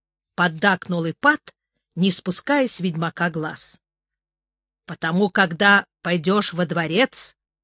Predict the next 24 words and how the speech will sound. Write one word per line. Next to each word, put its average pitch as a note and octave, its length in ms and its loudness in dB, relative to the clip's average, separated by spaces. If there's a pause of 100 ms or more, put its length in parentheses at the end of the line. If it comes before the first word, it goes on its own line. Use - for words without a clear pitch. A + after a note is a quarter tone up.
(580)
не G3+ 340 6
требуй A#3+ 640 6
золота A3 580 6
авансом, F#3+ 580 2
если, F#3+ 340 0
конечно, G3+ 540 0
пойдёшь. C#4+ 680 2 (1300)
Пойду. G#3+ 640 -2 (1400)
Ну, A#3 280 6
твоё F#3 420 4
дело. D3+ 400 -6 (440)
Только C4 440 4
не C4 120 2
забудь A3 360 4
мой A3 160 2
совет. F3+ 560 -4 (1000)
Ну, E3 120 -6
а F#3 160 4
коли A#3+ 280 6
уж A3 200 4
мы G3+ 120 2
заговорили F#3+ 560 2
о F3+ 120 4
награде, F3+ 760 2